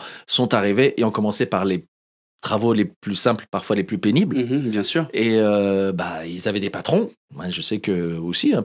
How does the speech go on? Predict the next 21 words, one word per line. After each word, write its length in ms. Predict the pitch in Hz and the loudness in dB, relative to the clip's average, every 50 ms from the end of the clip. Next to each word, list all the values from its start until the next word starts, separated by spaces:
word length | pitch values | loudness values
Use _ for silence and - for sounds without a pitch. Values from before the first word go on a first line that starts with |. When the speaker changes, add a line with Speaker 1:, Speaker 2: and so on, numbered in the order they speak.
| - - | 0 0
Speaker 1:
alors 200 | 113 107 95 - | 2 0 0 0
c'est 100 | - 107 | -2 -4
pas 100 | 90 87 | -4 -4
le 60 | 87 | -2
cas 120 | - 98 95 | -2 -2 -2
de 80 | 98 | -2
tous 100 | 92 - | -4 -2
les 80 | 98 104 | -2 2
patrons, 300 | - 123 120 - 220 233 | 2 0 0 2 2 4
bien 140 | 196 139 104 | 4 4 2
sûr, 160 | - - 107 98 | 2 2 2 2
Speaker 2:
Mhm. 40 | |
Speaker 1:
mais 120 | 95 95 95 | 2 2 2
mes 160 | 98 95 92 | 2 0 2
parents 220 | - 104 98 113 | 2 2 2 2
n'ont 100 | 120 107 | 0 0
pas 140 | 90 - - | 0 0 0
toujours 260 | - 262 240 208 170 | 2 2 4 4 4
eu 240 | 143 127 120 117 113 | 6 4 4 4 4
des 120 | 107 110 101 | 2 2 2
patrons, 400 | - 101 95 - 113 110 113 | 2 0 -2 0 0 0 0